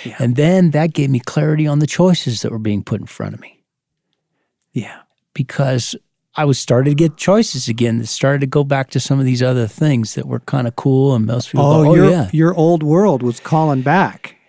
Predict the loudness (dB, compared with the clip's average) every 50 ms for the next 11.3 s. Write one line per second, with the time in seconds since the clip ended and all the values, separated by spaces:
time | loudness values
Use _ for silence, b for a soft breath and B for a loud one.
0 | _ 0 0 0 0 0 -4 -4 -4 -6 -8 -14 -4 0 2 4 4 2 0 0
1 | 0 2 2 2 2 2 2 2 2 2 0 0 0 0 0 2 2 0 -4 -8
2 | -10 -6 -6 -6 -6 -8 -14 -16 -16 -16 -16 _ -4 -2 0 0 0 0 0 0
3 | -2 -4 _ _ _ _ _ -10 -8 -8 -6 -4 -2 0 0 0 0 -2 -2 -4
4 | -6 -10 -10 -12 -16 _ _ _ _ -6 -4 -4 -2 -4 -6 -8 _ _ -4 -2
5 | -2 0 0 0 -2 -2 -2 -2 -4 -8 -14 _ _ _ -6 -6 -2 0 0 2
6 | 2 4 4 2 0 0 0 0 0 0 0 -2 -4 -8 -14 -18 _ _ _ -16
7 | -14 -10 -8 -8 -8 -8 _ _ -4 -4 -2 0 0 -2 -4 -4 -12 -12 -2 0
8 | 0 0 0 -4 _ -8 -8 -8 -6 -6 -6 -6 -4 -2 -2 0 0 0 0 0
9 | 0 -2 -4 -6 _ _ _ _ _ _ _ _ _ _ _ -16 -14 -14 -12 -8
10 | -8 -8 -8 -8 -14 -16 -20 -20 -20 -20 _ _ _ _ _ _ _ _ _ _
11 | -14 -12 -12 -10 -10 -14